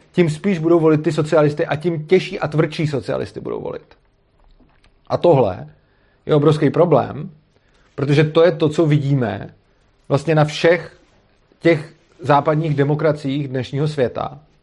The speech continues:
a to, že směřují k socialismu. My to na nich můžeme vidět, když se podíváme jako dlouhodobě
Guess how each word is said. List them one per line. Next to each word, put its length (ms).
a 80
to, 380
že 140
směřují 460
k 40
socialismu. 540
My 60
to 60
na 60
nich 120
můžeme 240
vidět, 300
když 180
se 80
podíváme 480
jako 160
dlouhodobě 680